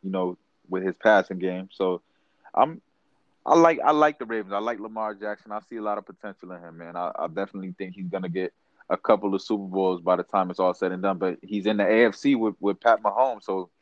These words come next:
if he wanna win, he gotta go through them. You know, they the, they the top dog right now in the A F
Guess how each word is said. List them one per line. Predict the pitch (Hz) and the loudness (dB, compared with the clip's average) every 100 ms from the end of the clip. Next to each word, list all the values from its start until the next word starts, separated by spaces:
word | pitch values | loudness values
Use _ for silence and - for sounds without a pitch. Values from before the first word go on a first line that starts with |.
| _ - | _ -12
if | - | -6
he | 110 | -2
wanna | 113 107 | 2 2
win, | 101 139 117 | 2 -2 -4
he | 104 | 2
gotta | 104 101 | 4 4
go | 98 104 | 2 -2
through | - 104 | -2 -2
them. | 117 92 _ _ - | -2 -4 _ _ -16
You | 95 | -10
know, | 92 | -2
they | 98 | 0
the, | 107 98 - _ _ _ _ | 0 -2 -8 _ _ _ _
they | - 104 | -2 -2
the | 104 | 2
top | - 92 | 4 2
dog | 87 92 90 | 2 0 0
right | 90 87 | -2 -4
now | 87 85 80 | -4 -8 -10
in | 76 | -12
the | 85 | -6
A | 85 | -4
F | 82 | -4